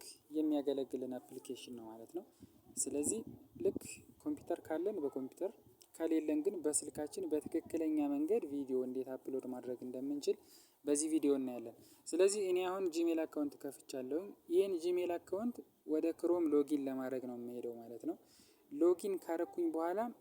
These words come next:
የከፈትኩት ጂሜል አካውንት አክቲቭ ነው ወይስ አይደለም፣ ቬሪፋይድ ነው ወይስ አይደለም የሚለውንም በዛውም ቼክ የሚያደርግልኝ ይሄ ክሮም አፕሊኬሽን ነው ማለት ነው።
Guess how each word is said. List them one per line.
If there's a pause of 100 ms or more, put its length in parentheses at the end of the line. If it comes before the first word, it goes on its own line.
(180)
የከፈትኩት
ጂሜል
አካውንት (120)
አክቲቭ
ነው
ወይስ
አይደለም፣ (520)
ቬሪፋይድ
ነው
ወይስ (200)
አይደለም (460)
የሚለውንም
በዛውም
ቼክ
የሚያደርግልኝ
ይሄ
ክሮም
አፕሊኬሽን
ነው
ማለት
ነው።